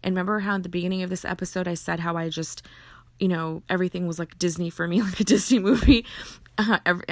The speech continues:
I had so much unconditional love, and I saw good, and I saw just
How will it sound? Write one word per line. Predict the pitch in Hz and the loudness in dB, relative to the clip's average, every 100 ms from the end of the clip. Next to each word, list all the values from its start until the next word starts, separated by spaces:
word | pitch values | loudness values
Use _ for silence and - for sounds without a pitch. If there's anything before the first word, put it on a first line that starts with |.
| - | 2
I | 180 | 2
had | 180 180 | 2 -2
so | - | -2
much | 180 175 - | -2 -2 -4
unconditional | 170 175 175 165 - 73 | -4 -2 -4 -4 -6 -6
love, | 220 294 269 226 190 | -2 2 2 2 -2
and | 170 | -2
I | 160 | -4
saw | - 156 | -4 -4
good, | 170 285 269 247 214 | -4 0 0 0 -2
and | 190 | -4
I | 175 | -4
saw | 170 - 180 - - - | -6 -4 -6 -8 -20 -8
just | 196 | -6